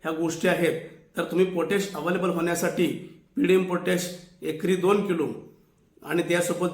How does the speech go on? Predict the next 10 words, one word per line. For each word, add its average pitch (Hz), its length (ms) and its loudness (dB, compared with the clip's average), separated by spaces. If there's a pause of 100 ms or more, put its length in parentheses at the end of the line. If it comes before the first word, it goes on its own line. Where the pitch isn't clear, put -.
झिरो 165 140 2
नऊ 175 140 2
शेहेचाळीस 175 640 0
किंवा 151 200 -4
झिरो 160 240 -2
झिरो 170 140 -2
पन्नास 180 560 2
किंवा 156 240 0 (360)
पोटॅशियम 170 340 -2
शून्य 175 300 0